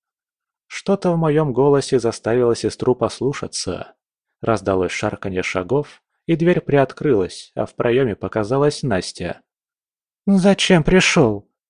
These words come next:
Она выглядела жалко. Заплаканные глаза, растрёпанные волосы. «Хочу помочь»,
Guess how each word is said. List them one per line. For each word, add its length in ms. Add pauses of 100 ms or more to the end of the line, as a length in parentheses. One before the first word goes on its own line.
(260)
Она 280
выглядела 560
жалко. 680 (400)
Заплаканные 760
глаза, 540
растрёпанные 680
волосы. 720 (800)
«Хочу 420
помочь», 600